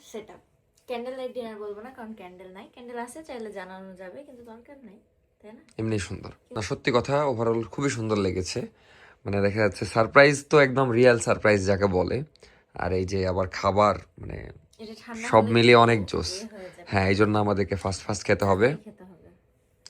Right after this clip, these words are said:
Speaker 2: ওকে।
Speaker 1: Finally, অর্ক এখন ট্রাই করছে, যদিও বা একবার ট্রাই করেছে।
Speaker 2: হ্যাঁ।
Speaker 1: ফোকাস নেয় না কেন?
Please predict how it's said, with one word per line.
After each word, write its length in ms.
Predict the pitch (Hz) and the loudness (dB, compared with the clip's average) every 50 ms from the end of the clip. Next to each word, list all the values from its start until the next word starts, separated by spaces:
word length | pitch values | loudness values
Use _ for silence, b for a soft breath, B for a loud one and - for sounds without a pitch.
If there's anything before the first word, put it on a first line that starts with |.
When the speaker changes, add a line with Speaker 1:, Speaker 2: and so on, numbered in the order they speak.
| _ - | _ 0
Speaker 2:
ওকে। 280 | 95 95 90 - - 87 85 - _ _ | 0 0 0 0 -4 -8 -10 -12 _ _
Speaker 1:
Finally, 540 | - 104 - - - - 190 196 208 233 269 - _ | -10 -8 -8 -8 -8 -8 -10 -10 -12 -16 -18 -18 _
অর্ক 240 | - 196 190 - - | -16 -16 -16 -16 -16
এখন 280 | 190 190 - - 180 185 | -16 -16 -14 -14 -14 -12
ট্রাই 200 | - 190 190 185 | -12 -12 -12 -12
করছে, 280 | - 196 - - 254 | -12 -14 -16 -14 -14
যদিও 240 | 226 214 190 196 202 | -12 -10 -8 -8 -8
বা 100 | 190 190 | -8 -8
একবার 220 | 180 170 170 185 | -10 -10 -12 -14
ট্রাই 240 | 180 - - 185 180 | -14 -12 -10 -10 -10
করেছে। 480 | 180 - 220 220 220 226 226 - - 196 | -10 -8 -8 -8 -8 -8 -10 -12 -12 -12
Speaker 2:
হ্যাঁ। 880 | 233 262 _ _ _ _ _ _ _ _ _ _ - 110 - - 95 90 | -14 -14 _ _ _ _ _ _ _ _ _ _ -20 -20 -16 -14 -12 -12
Speaker 1:
ফোকাস 260 | - 196 190 - - | -10 -10 -12 -12 -12
নেয় 120 | 175 175 | -12 -12
না 180 | 180 185 190 190 | -12 -12 -14 -14
কেন? 180 | 196 202 202 | -14 -16 -16